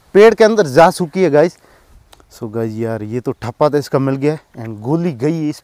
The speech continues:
पेड़ के अंदर, ठीक है? तो यहाँ ला camera नज़दीक zoom मार, ठीक है? तो guys, यार, ये इसके अंदर सली गई है, पता पीछे से बाहर तो नहीं आ गई, मैं यहाँ पर दिखाता हूँ आपको। तो guys, यार,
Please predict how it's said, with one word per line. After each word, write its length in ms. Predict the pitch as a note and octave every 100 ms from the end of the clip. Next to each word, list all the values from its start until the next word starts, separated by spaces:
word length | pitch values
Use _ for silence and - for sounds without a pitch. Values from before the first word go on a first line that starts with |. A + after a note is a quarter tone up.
| -
पेड़ 220 | D#3 E3
के 120 | D#3
अंदर, 500 | C#3 - E3+ E3+ F3+ - _ _ _ _
ठीक 120 | C#3+ C#3+
है? 100 | - _ _ _ -
तो 100 | A2+
यहाँ 140 | B2+
ला 120 | C#3+
camera 320 | C#3+ C#3+ D3
नज़दीक 340 | C3 C3+ C3+ C3
zoom 180 | C#3 D3+
मार, 160 | D#3+ - _ _ _ _ _ -
ठीक 100 | C3
है? 80 | C3+ _ _ _ -
तो 80 |
guys, 240 | A2+ B2 B2
यार, 200 | C3 C3+
ये 280 | C3+ D3 D#3
इसके 300 | D#3+ - E3+
अंदर 200 | F#3 F3+
सली 300 | - E3 F#3
गई 260 | E3 E3+
है, 120 | E3
पता 280 | F3 _ -
पीछे 320 | - D3+ -
से 120 | D#3+ C#3
बाहर 180 | D#3+
तो 140 | D#3+ D#3+
नहीं 160 | D#3
आ 80 | D3+
गई, 140 | D3 C#3+
मैं 240 | B2 B2
यहाँ 140 | A#2+ A#2+
पर 160 | -
दिखाता 340 | A#2 B2 C3+ C3+
हूँ 100 | A#2+
आपको। 220 | A#2 C3+ - - - - - - - - - _ _
तो 80 | A2+
guys, 320 | G#2+ B2+ B2
यार, 340 | A#2+ B2+ C#3